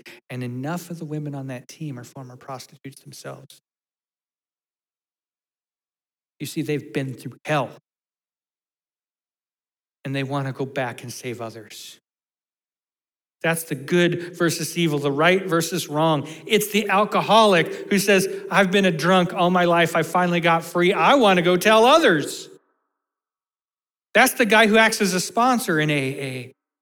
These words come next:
He wants to help other guys break free of this. That's the vision for us as Christians.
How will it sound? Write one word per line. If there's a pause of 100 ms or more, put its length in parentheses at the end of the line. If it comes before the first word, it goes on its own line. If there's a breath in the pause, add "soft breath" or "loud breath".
(220)
He
wants
to
help
other
guys
break
free
of
this. (3500)
That's (220)
the
vision (200)
for
us
as
Christians.